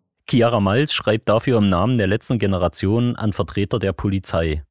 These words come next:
Aber sie ruft auch mal an. Sie versteht nicht, was daran falsch sein soll und wieso jetzt ein Disziplinarverfahren gegen sie läuft.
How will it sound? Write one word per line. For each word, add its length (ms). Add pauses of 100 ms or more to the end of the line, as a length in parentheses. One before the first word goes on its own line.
(240)
Aber 240
sie 140
ruft 280
auch 160
mal 180
an. 340 (440)
Sie 160
versteht 400
nicht, 280
was 160
daran 280
falsch 300
sein 260
soll 280
und 260
wieso 220
jetzt 380
ein 100
Disziplinarverfahren 1200
gegen 240
sie 100
läuft. 480